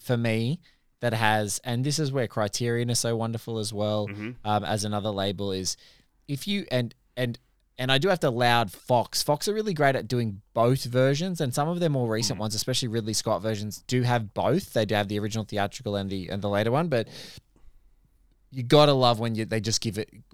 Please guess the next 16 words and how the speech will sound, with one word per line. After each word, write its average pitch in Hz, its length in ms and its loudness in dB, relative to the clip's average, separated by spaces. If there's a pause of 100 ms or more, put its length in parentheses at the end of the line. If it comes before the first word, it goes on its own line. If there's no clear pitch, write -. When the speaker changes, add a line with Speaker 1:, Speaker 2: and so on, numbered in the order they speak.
Speaker 1:
warts 117 300 0
and 110 100 -4
all. 92 200 -2
Like, 95 240 -4
I 123 100 6
want 160 240 2
the 160 80 2
version 123 380 4
that 117 80 -2
Speaker 2:
Yeah. 85 60 -2
Speaker 1:
was - 120 -4
ripped 113 220 0
away 110 220 2
from 135 160 -2
the 131 100 2
director, 139 520 2